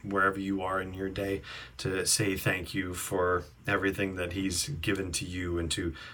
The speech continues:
the people you love as well. So with that, we're gonna wrap up this episode of the show. And it just remains for me to say thank you so much for joining me for it, as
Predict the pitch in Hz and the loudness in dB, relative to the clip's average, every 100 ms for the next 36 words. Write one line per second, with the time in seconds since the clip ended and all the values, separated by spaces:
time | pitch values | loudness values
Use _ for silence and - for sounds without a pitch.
0 | - - 76 98 76 87 85 85 82 85 | -16 -10 -2 -2 -2 -2 -2 0 0 -2
1 | 82 80 - 87 82 - - - 110 101 | 0 -2 -2 -4 -4 -6 -10 -2 2 6
2 | 131 131 107 87 - 101 104 98 95 92 | 6 6 4 4 0 2 2 4 2 4
3 | 90 - 95 90 104 - 78 92 85 80 | 2 0 -2 0 0 0 0 0 -2 0
4 | - 82 80 - - - - - 127 123 | 2 2 0 -6 -12 -12 -10 4 6 8
5 | 143 143 135 135 127 123 120 110 - 101 | 8 8 6 6 4 4 2 4 2 2
6 | 131 139 143 143 - 123 113 107 - - | 6 6 8 8 8 6 4 0 0 0
7 | 98 107 107 98 95 - 87 87 92 92 | 0 4 2 2 -4 -2 -2 2 4 4
8 | 98 | 2